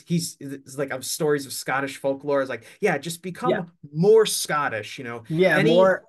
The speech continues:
Speaker 2: ethnic.
Speaker 1: Yeah, any
Speaker 2: Yeah.
Speaker 1: wrestler that's ever been from, you know, the U K, Ireland has to pretend they're a king at some point. Usually they win King of the Ring, but then they have to become, whether it's,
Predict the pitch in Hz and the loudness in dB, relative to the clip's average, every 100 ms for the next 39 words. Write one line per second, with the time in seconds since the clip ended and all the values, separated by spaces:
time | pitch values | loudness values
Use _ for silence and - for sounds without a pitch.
0 | _ 175 175 - _ 139 - 147 - - | _ -8 -6 -10 _ -20 -12 -10 -10 -12
1 | _ 139 156 - 78 180 240 196 185 185 | _ -6 -2 -2 -2 -2 -2 0 -2 -2
2 | 196 185 160 135 - 147 160 160 143 139 | -4 -2 -2 -6 -10 -8 -6 -2 -2 -2
3 | 139 139 127 123 117 113 _ _ _ _ | -6 -8 -6 -10 -14 -18 _ _ _ _
4 | _ _ 143 131 123 120 139 135 139 110 | _ _ -8 -6 -6 -8 -8 -4 -4 -4
5 | 117 123 117 117 113 147 135 - 143 135 | -4 -6 -6 -12 -8 -8 -8 -10 -10 -8
6 | 123 117 113 - 120 117 110 113 110 120 | -6 -6 -6 -12 -12 -12 -12 -14 -12 -12
7 | 113 120 117 123 117 113 113 113 117 113 | -12 -14 -12 -8 -6 -6 -8 -12 -10 -8
8 | 110 104 107 110 113 110 110 110 110 113 | -6 -8 -8 -10 -10 -8 -8 -10 -12 -18
9 | - 117 107 107 113 110 107 110 - | -12 -10 -10 -10 -8 -6 -6 -10 -18